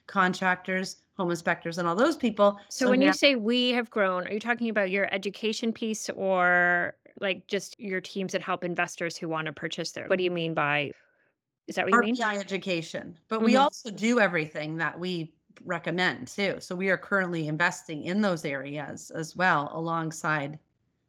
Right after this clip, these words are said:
Speaker 1: you know, people that we're saying, "We have these teams, you know, here to help you. We've identified this as a high growth area. We've worked with specialists to create these strategies. This is what we've achieved. If anyone's interested in investing in the U S,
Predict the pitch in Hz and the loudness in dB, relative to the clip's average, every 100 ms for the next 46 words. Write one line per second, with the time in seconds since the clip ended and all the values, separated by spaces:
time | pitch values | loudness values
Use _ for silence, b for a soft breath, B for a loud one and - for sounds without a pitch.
0 | _ 185 175 160 - 202 185 165 170 147 | _ -2 2 2 0 -2 0 0 2 0
1 | - 170 160 170 151 151 165 185 175 175 | 0 -4 -4 -4 -2 -2 -2 -2 -4 -6
2 | - - 180 170 165 160 - _ _ _ | -8 -6 -4 -2 -4 -6 -14 _ _ _
3 | - 175 175 165 180 160 147 - 196 208 | -4 0 0 0 0 0 -4 0 0 0
4 | - 170 147 160 165 165 190 190 196 165 | -4 -2 0 -2 -2 2 2 2 -2 -4
5 | - 170 160 170 156 160 220 220 214 208 | -8 -8 -4 -2 -2 -2 2 4 6 4
6 | 214 B B B 185 165 175 175 165 - | 2 B B B -6 0 0 0 -4 -2
7 | 165 - 160 156 165 - 180 165 160 165 | -2 -4 -10 -10 -16 -8 -4 -4 -6 -8
8 | 160 - 185 180 220 185 160 160 147 160 | -8 -2 2 4 4 0 -4 -6 -6 -8
9 | 165 - 160 170 170 220 233 - 175 156 | -10 -14 -10 -8 -2 -2 -2 -2 -4 -2
10 | 160 160 b b - 190 185 175 165 208 | -4 -8 b b -2 0 0 -2 0 0
11 | 202 190 - 170 160 160 160 165 - 160 | 0 -6 -4 -4 -2 0 2 0 0 -8
12 | 160 202 277 349 254 185 160 135 143 220 | -2 2 4 6 4 4 4 2 -2 -6
13 | - - - | -12 -18 -20